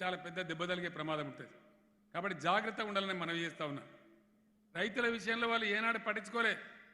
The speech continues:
మనం గొడగొడ ఏడిచినా కరెంట్ కనీసం చక్కగా ఇయ్యలే. తెలంగాణ కరెంటు, పొద్దా కరెంటు, పాములు, పాములు గుట్టుడు, తేలు గుట్టుడు,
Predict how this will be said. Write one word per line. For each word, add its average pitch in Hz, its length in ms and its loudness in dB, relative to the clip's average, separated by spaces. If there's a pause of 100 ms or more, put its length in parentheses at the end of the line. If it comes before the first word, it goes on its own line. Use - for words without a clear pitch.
(420)
మనం 190 220 -2
గొడగొడ 214 300 2
ఏడిచినా 220 440 4 (880)
కరెంట్ 220 320 4
కనీసం 220 320 0
చక్కగా 202 400 -2
ఇయ్యలే. 220 240 4 (920)
తెలంగాణ 214 420 2
కరెంటు, 214 400 4 (760)
పొద్దా 175 240 2
కరెంటు, 220 440 2 (680)
పాములు, 226 300 -2 (400)
పాములు 214 280 0
గుట్టుడు, 220 280 -2 (120)
తేలు 202 180 2
గుట్టుడు, 220 340 -4